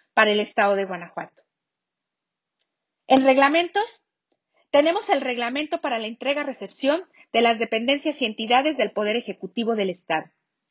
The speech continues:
Lineamientos, tenemos los siguientes. Lineamientos generales para la integración y operación de los comités internos de ética y prevención de conflicto de interés de las dependencias y entidades del Poder Ejecutivo del Estado.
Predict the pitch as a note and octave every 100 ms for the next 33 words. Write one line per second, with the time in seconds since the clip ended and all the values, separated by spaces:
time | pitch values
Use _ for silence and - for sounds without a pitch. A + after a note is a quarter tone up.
0 | _ _ _ _ _ _ _ _ _ _
1 | _ _ G#3 B3 A#3+ A#3+ C4 A#3 F#3 -
2 | _ _ _ _ B3 A3 G#3+ A3 G#3+ A3
3 | G#3 G#3 F3+ E3+ _ _ _ _ _ _
4 | _ _ - - C4+ C4+ C#4 D4 F4 D#4
5 | B3+ B3 C#4 E4 - C#4+ A3+ A3 A3 A3
6 | A3+ A3+ C#4 C#4+ D4 A3+ G3+ - C4 C4+
7 | A3+ - G3 G3 - A#3 C4+ C#4 C4+ G#3+
8 | A3 A3 G3+ F#3 G3+ - G#3+ - - _
9 | _ _ G#3+ F#3+ G3 G3+ G3+ - A#3+ B3
10 | - G3+ F#3 A3+ - A#3 G3 F3 F3+ F3+
11 | B3 E4+ _ _ _ _ A3+ A3+ A3 A3
12 | A3 A3+ B3+ D4 D4+ C#4 A#3 G#3 G#3+ A3
13 | C4+ D#4+ C#4+ G#3+ - G#3 G#3+ A3+ A3 F#3+
14 | - G#3 G3 F#3 F3+ - E3+ C#3+